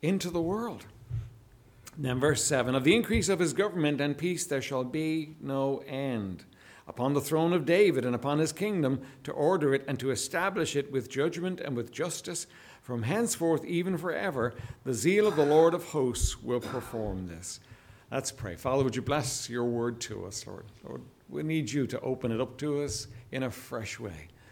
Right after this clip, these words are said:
to help us to see it differently, Lord, uh, to help us to glean some truth, Lord, something that's going to change us and make us more like your precious Son. Oh, Lord, may we be a people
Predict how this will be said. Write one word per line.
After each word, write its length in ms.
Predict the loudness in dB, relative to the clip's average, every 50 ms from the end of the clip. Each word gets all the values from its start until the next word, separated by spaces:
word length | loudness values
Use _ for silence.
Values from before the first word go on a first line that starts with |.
| -20 -20 -20 -20 -20 -14
to 100 | -10 -6
help 260 | -4 -2 -2 -2 -2 -4
us 120 | -4 -4
to 100 | -4 -4
see 300 | -4 -2 0 0 2 0
it 160 | 0 -2 -2
differently, 540 | -2 -2 -2 -4 -6 -8 -8 -6 -6 -8 -8
Lord, 400 | -6 -6 -6 -6 -6 -6 -8 -12 -18 -20 -20 -20 -20 -12 -8
uh, 200 | -6 -6 -6 -6 -8
to 100 | -8 -8
help 260 | -6 -6 -6 -6 -4 -4
us 140 | -4 -4 -4
to 160 | -4 -4 -6 -6 -10 -20 -20 -18 _ -8 -8 -4
glean 440 | 0 2 2 4 4 4 4 4 2
some 520 | 2 0 -2 -2 -2 -2 -2 -2 -2 -4
truth, 680 | -4 -6 -6 -2 2 2 2 2 0 -2 -6 -12 -14 -12
Lord, 320 | -12 -12 -12 -12 -12 -14 -16 -20 -20 -20 -20 -20 -20 -20 -20 _ _
something 520 | -8 -6 -4 -2 -2 -2 0 0 0 0 0
that's 180 | -2 -2 -4
going 200 | -4 -4 -4 -4
to 60 | -4
change 560 | -6 -8 -8 -4 -4 -2 0 0 -2 -2 -4 -6
us 160 | -10 -10 -10
and 120 | -8 -6
make 200 | -6 -6 -6 -6
us 180 | -6 -6 -6 -6
more 320 | -4 -2 0 0 0 0
like 300 | 0 0 -2 -2 -2 -4
your 120 | -4 -6 -6
precious 460 | -6 -8 -10 -10 -10 -10 -10 -8 -8
Son. 360 | -8 -8 -8 -10 -12 -14 -14 -16 -20 _ _ _ _ _ _ _ _ -20 -20 _ _ _ _ _ _ _ -6
Oh, 180 | -2 0 2
Lord, 280 | 2 2 2 2 0 0 -4 -8 -14 -14 -14 -10
may 260 | -8 -6 -4 -2 -2
we 140 | 0 0 0
be 180 | 2 2 2
a 60 | 0 -2
people 480 | -4 -6 -6 -4 -4 -6 -8 -12 -16